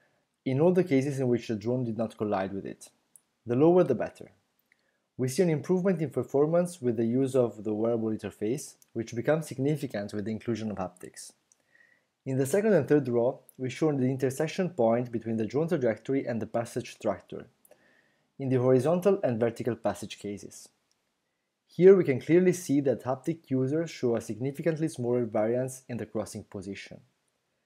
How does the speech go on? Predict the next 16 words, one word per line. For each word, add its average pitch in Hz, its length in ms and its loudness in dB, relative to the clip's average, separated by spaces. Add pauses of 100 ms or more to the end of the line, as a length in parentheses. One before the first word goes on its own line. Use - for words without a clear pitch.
(460)
This 160 220 2
means 160 260 0
that 117 160 4
they 123 140 2
intersected 143 640 -4
the 127 80 0
structure 123 560 -2
more 135 180 2
consistently 143 720 -4
close 131 320 0
to 135 80 -6
the 120 100 -4
center 104 320 -6
of 98 100 -8
the 95 60 -12
passage. - 560 -16